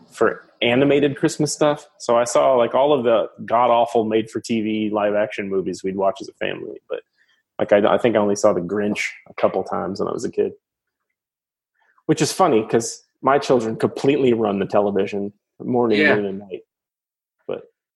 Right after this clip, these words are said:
Speaker 2: Well, you were talking about Polar Express, right? You, so you watched Polar Express.
Speaker 1: I, I did.
Speaker 2: Was this your first experience watching Polar Express?
Speaker 1: Yeah, and I was, I'm not even familiar with the book. Like, I
Speaker 2: What?
Speaker 1: remember when Polar Express came out, the movie,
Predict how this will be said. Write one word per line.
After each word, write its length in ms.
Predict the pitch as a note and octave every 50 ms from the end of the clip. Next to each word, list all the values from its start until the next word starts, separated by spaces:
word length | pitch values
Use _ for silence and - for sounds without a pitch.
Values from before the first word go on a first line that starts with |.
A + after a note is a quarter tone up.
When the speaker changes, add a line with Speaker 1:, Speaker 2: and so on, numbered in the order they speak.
| _ _ _ -
Speaker 2:
Well, 100 | D#3 E3
you 140 | E3+ F#3+ A#3
were 80 | B3+
talking 220 | A3 A3 G#3 F3+ F3
about 140 | D3+ - -
Polar 360 | - F3 E3+ E3+ E3 C#3 C3
Express, 680 | B2 - - - - D3 C3+ A2+ G2+ G#2+ - - - - -
right? 220 | A#2 A2+ A#2 A#2+ B2
You, 80 | D3
so 120 | - - D3
you 160 | D#3 F#3 G3
watched 300 | F3 E3 C#3+ - - -
Polar 300 | D3+ C3+ B2 A2+ G#2 G2
Express. 680 | F2+ - - - A2+ G#2 A2+ C3+ - - - - - _ _ _ _ _ _ _ _ _ _ -
Speaker 1:
I, 100 | - - - - - - -
I 100 | F#2 G#2
did. 100 | - G#3+
Speaker 2:
Was 100 | A3+ F3
this 200 | C4+ C#4 - -
your 120 | B3+ A3+
first 480 | G#3+ - - G3 G#3+ A3+ A#3 A3 - -
experience 600 | F#3+ - - - F3+ F3+ F#3+ G3 G3 F#3+ F3+ -
watching 320 | F3 E3 F3 - F#3 F3
Polar 320 | E3+ - F3 F3 F3 D#3+ C#3+
Express? 340 | A#2 - - - C#3+ D3 D#3+
Speaker 1:
Yeah, 240 | G3+ F3+ A#2+ A2 - -
and 120 | C3 D3+
I 420 | D#3 D3 F3 G3+ A3 G#3 - - -
was, 280 | D3 D#3 D#3 D3+ D#3+ C#3+
I'm 140 | C3 D3 F3
not 120 | G3 F#3+ F#3+
even 120 | E3+ D3
familiar 320 | - - C#3+ C#3+ C#3 C3 A#2+
with 140 | A#2+ B2 -
the 60 | -
book. 400 | F#3 F3+ - A#2+ F2+ - - - - _ _ _ _ _ -
Like, 160 | - A2+ -
I 120 | - - F3
Speaker 2:
What? 140 | G#3+ A#3 G3
Speaker 1:
remember 360 | E3 E3+ G3+ A3 G#3+ G#3+ G3+
when 160 | F3+ E3+ D3+ C3+
Polar 280 | - D#3+ D#3 D3 C3+ B2
Express 340 | A#2 - - C3+ B2+ B2+ -
came 260 | - - B2+ A2+ A#2+
out, 340 | C3 B2 F#2 F2 E2 E2+ - _ _ _ -
the 300 | A2 A2 G2+ F2+ D2+ - -
movie, 480 | - C3 C3 A2+ E2+ D2 A1 - -